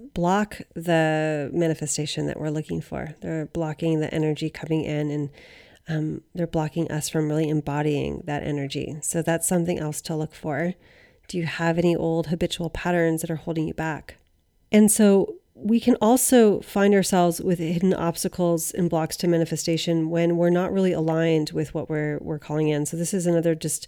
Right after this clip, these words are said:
kind of ecology check to do for yourself. Check in with yourself and make sure, is this really what I want? Is this really how I want to feel? Is, um, bringing this into my life, is this really gonna make me feel the way I wanna feel?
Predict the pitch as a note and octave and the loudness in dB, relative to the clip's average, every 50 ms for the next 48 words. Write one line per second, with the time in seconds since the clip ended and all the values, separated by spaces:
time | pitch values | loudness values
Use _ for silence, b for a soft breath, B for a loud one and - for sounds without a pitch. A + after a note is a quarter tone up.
0 | B B B B B B - G#3 G3+ F3+ - - E3+ - - F3 E3 E3 E3 D#3+ | B B B B B B 2 4 4 4 4 0 -4 -2 0 2 2 2 2 2
1 | E3 D#3 - - D#3+ D3 - - - - - D#3+ D#3 - - D3+ D#3 D3 - - | -2 -4 -4 -6 -6 -8 -8 -10 -10 -4 -2 -4 -2 -2 -2 -4 -2 -2 -4 -4
2 | - - - - - - - D#3+ - E3+ E3 D#3+ D#3+ D#3 D#3+ D#3 - - D#3 D3+ | -6 -6 -8 -10 -12 -8 -8 -4 0 0 2 2 2 0 -2 -4 -4 -2 -4 -4
3 | D3 - E3 E3+ E3+ E3+ - - G3 F#3+ F3+ E3 B B B B B B B - | -2 -2 0 0 0 0 0 2 2 4 4 2 B B B B B B B -2
4 | F#3+ - A3+ A3 - - G3+ G#3+ A3 G#3+ F#3+ F3+ D#3+ D#3+ D#3+ E3+ F3+ F3+ D#3+ D3+ | 0 2 2 2 2 2 4 6 6 6 6 6 4 4 4 4 4 4 4 2
5 | - - - b b b b b b b - D#3+ E3+ F3+ - - F3+ F3 F3+ E3+ | 0 -4 -10 b b b b b b b -2 0 0 2 2 2 2 2 2 2
6 | - - E3 E3+ E3+ D3 F3+ D#3+ E3 E3+ - - E3+ - E3 D#3+ C3+ - _ B | 2 0 0 0 0 0 0 0 0 -2 0 -2 -2 -2 -2 -4 -6 -8 _ B
7 | B B B B B B B B - F3+ F3 - - - - - F3 E3 D#3+ D#3+ | B B B B B B B B -2 0 0 0 0 -2 -2 -2 0 2 2 4
8 | D#3+ D#3+ - - - _ _ - _ - F#3 - F#3+ F#3+ G3 G3 F#3+ F#3 E3+ E3 | 2 2 -2 -4 -10 _ _ -20 _ -18 -4 2 4 6 8 8 8 8 6 6
9 | - F3 E3+ E3 E3 D#3+ E3 F3+ F#3 F3+ E3+ E3+ - - D#3 F3 E3 D#3 F3 E3 | 4 4 6 6 6 6 6 6 6 6 4 2 0 -4 -4 -2 -2 -4 -2 2
10 | F3 F3+ F3+ F3 F3 D#3+ E3 E3 D#3+ D#3 - - - F3 D#3+ - E3+ E3 D#3 - | 4 4 4 4 4 4 4 4 2 0 -2 0 0 0 0 0 0 -2 0 2
11 | G3+ G#3+ G#3 F#3+ F3+ E3+ D#3+ D#3+ D#3 D#3 D#3 D#3 D3+ - - D#3+ D#3 D#3 D#3 E3 | 4 4 4 6 6 4 4 4 2 2 2 0 -2 -2 -4 -6 -6 -4 -6 -8
12 | E3+ | -10